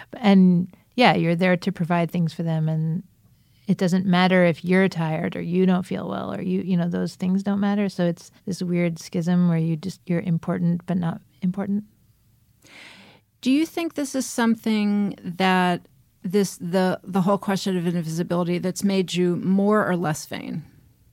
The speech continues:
Speaker 1: Well, I feel like I talk about it a lot, and I feel like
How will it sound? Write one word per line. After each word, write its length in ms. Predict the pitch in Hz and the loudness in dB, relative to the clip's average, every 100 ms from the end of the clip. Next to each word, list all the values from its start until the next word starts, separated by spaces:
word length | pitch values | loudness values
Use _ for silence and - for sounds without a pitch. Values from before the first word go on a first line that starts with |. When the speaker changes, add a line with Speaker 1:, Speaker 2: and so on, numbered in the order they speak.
| _ - | _ -4
Speaker 1:
Well, 400 | 226 240 226 - _ _ - | 2 4 4 0 _ _ -8
I 120 | 185 | -8
feel 320 | - 285 302 | -4 0 2
like 220 | 254 214 | 0 0
I 100 | 196 | -2
talk 400 | 180 - 233 240 | -4 -4 -6 -4
about 300 | 190 175 190 | -4 -4 -4
it 100 | 190 | -8
a 60 | - | -8
lot, 300 | 95 - - - | -6 -8 -6 0
and 120 | 196 | 2
I 80 | 180 | 2
feel 560 | 220 214 208 202 - _ _ _ | 0 0 0 -2 -6 _ _ _
like 320 | 190 175 170 | -4 -4 -6